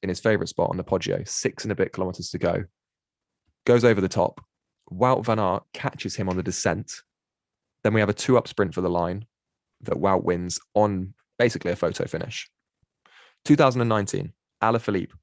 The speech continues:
attacks with just over six kilometres to go, same as he did in twenty twenty. He obviously thought, "You know, this is a, a formula that works."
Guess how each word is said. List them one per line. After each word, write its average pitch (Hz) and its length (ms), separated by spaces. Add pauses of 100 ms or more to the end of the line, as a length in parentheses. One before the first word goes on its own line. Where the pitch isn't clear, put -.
attacks - 380
with 110 120
just 156 220
over 123 160
six - 200
kilometres 104 360
to 98 80
go, 90 240 (1080)
same 101 200
as 92 80
he 98 60
did 95 100
in 92 60
twenty 92 200
twenty. 98 300
He 117 60
obviously 101 240
thought, 98 200 (240)
"You 127 60
know, 101 100
this 107 160
is 107 80
a, 110 60
a 107 140
formula 117 420
that 104 100
works." - 480